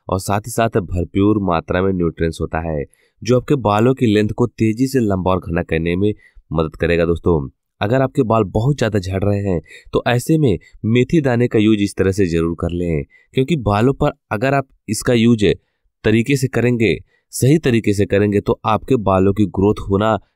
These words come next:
निश्चित है। लेकिन इसे बनाने का तरीका आपको पता होना चाहिए। इसमें जो एंटी फंगल, एंटी माइक्रोबियल गुण होते हैं वो बालों पर और साथ ही साथ स्कैल्प पर अगर कोई इन्फेक्शन है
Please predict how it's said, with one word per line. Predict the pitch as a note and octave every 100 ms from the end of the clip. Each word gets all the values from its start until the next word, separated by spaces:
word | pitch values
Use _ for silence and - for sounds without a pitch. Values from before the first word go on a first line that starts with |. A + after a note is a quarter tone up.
| -
निश्चित | F#2 F2+ - F2 F#2
है। | E2+ C#2+ _ _ -
लेकिन | G#2 B2+
इसे | A#2 C3+
बनाने | G#2 F#2+ F#2+ A2
का | G#2+
तरीका | F#2+ F#2 F2+ A2
आपको | - F#2 - G#2+
पता | D#2 D2
होना | E2 E2 D#2+
चाहिए। | E2+ E2 E2+ D#2 C#2 -
इसमें | G#2 C3
जो | C3+ C#3 -
एंटी | G#2+ G#2 B2+
फंगल, | - G2+ G2+ A2+ A2 _ -
एंटी | G#2+ A#2 D#3
माइक्रोबियल | B2+ G#2+ A2+ A2 F#2 A2
गुण | G#2 G2+
होते | G2+ -
हैं | A#2
वो | A#2 C3 G#2+ -
बालों | G#2 A2+ C#3+
पर | C#3 F#2 D2 _ _ -
और | B2+ D3+
साथ | - A2 A2
ही | A2
साथ | A2+ A#2 - -
स्कैल्प | G#2 - G#2+ A#2 A#2+
पर |
अगर | G#2+ G2+
कोई | G2 G2+
इन्फेक्शन | G2 F2+ F2 - G2+
है | G2+ G#2